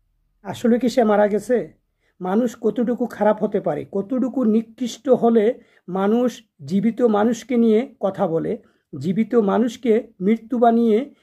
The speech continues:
ভিউ কামানোর জন্য ধান্দা করে। তো বন্ধুরা, আপনারা কেউ এই খবরে কান দিবেন না, এই গুজবে কান দিবেন না। আমরা, আমাদের কাছে একটি, আহ, বার্তা রয়েছে।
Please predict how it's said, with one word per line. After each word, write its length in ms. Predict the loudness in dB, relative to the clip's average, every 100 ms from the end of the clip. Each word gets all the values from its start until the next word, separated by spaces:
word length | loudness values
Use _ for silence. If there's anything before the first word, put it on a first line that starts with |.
| _ -4
ভিউ 240 | 0 2
কামানোর 440 | 2 4 4 2
জন্য 420 | 0 0 0 -2 -6 _ -8
ধান্দা 340 | -2 0 0
করে। 320 | -2 -8 -10 _ _ _ _ _
তো 80 | -4
বন্ধুরা, 580 | 2 2 4 4 2 -8 -14
আপনারা 400 | -8 -2 0 0
কেউ 500 | 0 0 0 0 -4
এই 160 | -2 -2
খবরে 460 | -4 -6 -2 -2 -2
কান 260 | -2 0
দিবেন 260 | 0 0 0
না, 280 | 0 -2 -6 -6
এই 140 | -6
গুজবে 420 | -4 -2 2 2
কান 260 | 2 0 0
দিবেন 240 | 0 0
না। 300 | 0 -2 -4 _ _ _ _
আমরা, 580 | -4 0 4 4 2 -2 _ -8
আমাদের 360 | -2 -2 -2
কাছে 360 | -2 -2 2 0
একটি, 540 | 0 -6 -4 -2 -2
আহ, 760 | -6 _ _ _ -8 -2 -2 0
বার্তা 340 | -2 0 2
রয়েছে। 580 | 4 4 2 0 -2